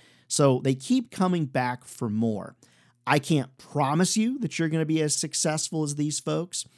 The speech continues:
but based on what I can see, based on what I've observed,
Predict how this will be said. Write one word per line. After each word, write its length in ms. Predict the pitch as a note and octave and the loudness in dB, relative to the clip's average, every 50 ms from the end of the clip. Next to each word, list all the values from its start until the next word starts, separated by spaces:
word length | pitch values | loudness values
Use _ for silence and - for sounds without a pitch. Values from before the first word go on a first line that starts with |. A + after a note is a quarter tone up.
| - - _ _ - | -20 -20 _ _ -8
but 160 | B2 A2+ - | -8 -4 0
based 280 | C3+ B2 B2 B2+ - F3+ | 2 2 2 2 2 0
on 80 | E3+ | 0
what 100 | E3+ F#3 | 0 -2
I 60 | G3+ G#3+ | -2 -4
can 180 | - - A#3+ | -4 -4 -4
see, 460 | A#3 - - C#4 A3+ E3+ D3 C#3+ D3 - _ _ _ _ _ - A#2 A2 - | -2 -2 -2 -2 -2 -2 -2 -2 -6 -8 _ _ _ _ _ -18 -16 -6 2
based 320 | D3+ C#3 C3 C#3 - - | 4 4 4 4 2 2
on 80 | F3 E3 | 0 0
what 140 | E3+ F#3 G3 | 2 0 0
I've 80 | G3 | 0
observed, 680 | G#3+ G#3 G#3 G3 A3+ B3+ B3 G#3+ E3 C#3 C3+ C3+ C3+ | -2 -2 -2 2 4 4 6 6 6 6 4 4 0